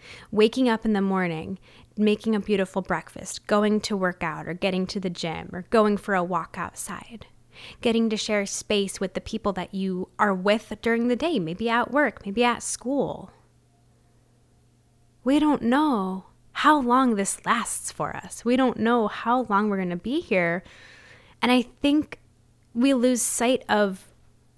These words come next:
all of these small sections in our lives. Right now, the people that I'm around, whether I'm at work, I'm at the chiropractor, I'm with my clients,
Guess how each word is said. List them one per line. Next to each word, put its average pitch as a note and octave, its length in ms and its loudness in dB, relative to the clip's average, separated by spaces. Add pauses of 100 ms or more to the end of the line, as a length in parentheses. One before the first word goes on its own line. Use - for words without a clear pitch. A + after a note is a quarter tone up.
(120)
all C#4+ 220 4
of C#4 180 0
these A#3 220 0
small A3+ 560 0
sections - 680 -4
in F3 140 -6
our D#3 180 -4
lives. - 640 -10 (1160)
Right A3+ 260 2
now, G3+ 720 -2 (460)
the G3+ 100 -2
people A#3 480 0
that F#3 100 -2
I'm F3+ 120 -4
around, E3 600 -4 (440)
whether G3+ 260 2
I'm F#3 140 2
at F3 200 -4
work, A3 500 -2 (260)
I'm G#3 80 -4
at F#3 80 -6
the F3+ 60 -10
chiropractor, G3 1000 -4 (300)
I'm G#3+ 80 0
with F#3+ 200 -4
my E3+ 80 -6
clients, A3 720 -2